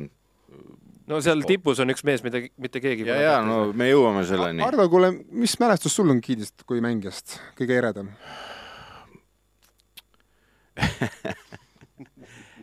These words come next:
Speaker 2: Äh, noh, tema eredam, kõige eredam koht oli ikkagi tiitli võita, on ju. Ja, aga ma arvan, et see oli nagu kirss tordil lihtsalt, sest seal see osalus, ütleme ausalt, eh,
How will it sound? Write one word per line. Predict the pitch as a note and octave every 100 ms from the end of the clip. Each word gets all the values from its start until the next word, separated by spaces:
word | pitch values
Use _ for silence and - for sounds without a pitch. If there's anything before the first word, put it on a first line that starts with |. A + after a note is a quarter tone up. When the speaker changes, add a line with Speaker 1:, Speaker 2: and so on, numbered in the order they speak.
| _ _ _ _ _ _
Speaker 2:
Äh, | - F#2 F#2+ F#2+ F#2+ F#2+ F#2+ F#2+
noh, | F2+ F2+
tema | A#2 A2+
eredam, | A2+ F#2+ F2+ F2 E2
kõige | - G2 G2
eredam | F2+ F#2
koht | F#2+ F#2+
oli | E2+
ikkagi | F2 F#2
tiitli | G#2 G2+ D#2
võita, | D2 C#2 C#2
on | C2+
ju. | C2+ - _ - -
Ja, | C2+ D#2
aga | D#2+
ma | G2 A#2+
arvan, | C3+ A2
et |
see | - A#2
oli | G2+
nagu | F2+
kirss | E2+ A#2+ A#2+ -
tordil | - G#2 G#2+ D2+ C#2+
lihtsalt, | C#2+ C#2+ - C#2 _
sest | - D#2+
seal | - G2+ F2
see | D#2 E2
osalus, | E2+ G#2 G#2+ E2+ D#2 D#2+
ütleme | D#2+ F2+ E2
ausalt, | E2 E2 F2 E2 - -
eh, | F#2 A2+ G2+